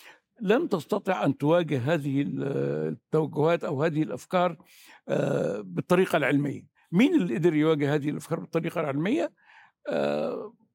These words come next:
ضابط كبير في وزارة الداخلية المصرية توفي إلى رحمة الله، ظل نحو عشر سنوات أو أكثر قليلا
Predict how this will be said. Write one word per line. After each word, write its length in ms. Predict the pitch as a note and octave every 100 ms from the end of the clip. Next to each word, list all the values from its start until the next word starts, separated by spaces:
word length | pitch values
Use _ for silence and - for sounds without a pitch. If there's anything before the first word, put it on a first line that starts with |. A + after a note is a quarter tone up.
| _ _ _ -
ضابط 480 | G3 F4+ D4+ A3
كبير 800 | - F3 D#3+ F#3+ D4 A3 - - _ _
في 600 | _ F3 E3+ D#3+ D3+ D#3+
وزارة 480 | D#3+ - G3+ C#3 D#3
الداخلية 380 | F3 E3+ D#3 E3+
المصرية 540 | C#3+ - D#3+ A#3+ -
توفي 440 | - F#3+ - E3+
إلى 160 | D#3+ D#3
رحمة 240 | C#3+ - -
الله، 280 | C#3+ F3+ D4+ _ _ _ _ _ _ _ _ _ _ _ _ _
ظل 480 | D3+ F#3+ F4+ E4+ D#4 - _ _ _ _ _ _ _ _ _ _ _ _ _ _ _ -
نحو 320 | F#3+ D#3+ D#3+
عشر 320 | D3+ G#3 G3+
سنوات 500 | D#3 F3 D#3 E3 F#3
أو 200 | - E3+
أكثر 240 | D#3+ - G3
قليلا 480 | - F3 G#3 E4+